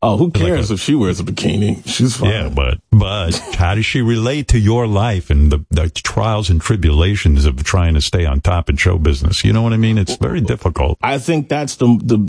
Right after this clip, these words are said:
Speaker 1: the move is somebody that you've known before that you, that kinda has a handle of,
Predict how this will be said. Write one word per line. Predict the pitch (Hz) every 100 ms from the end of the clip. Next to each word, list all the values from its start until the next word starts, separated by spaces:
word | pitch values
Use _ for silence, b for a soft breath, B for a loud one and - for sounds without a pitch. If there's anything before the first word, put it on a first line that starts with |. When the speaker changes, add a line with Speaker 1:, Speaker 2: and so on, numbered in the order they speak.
| -
Speaker 1:
the | 113
move | 104 117 170 165 120
is | 110 107 104
somebody | - 120 117 110 107
that | 104 104 -
you've | 104
known | 107 117 113 104
before | 101 - - 127 110 95
that | 92 -
you, | 101
that | 104 92
kinda | 101 101 98
has | 101 95
a | 95
handle | 98 101 95 95 92 92 90 90
of, | 92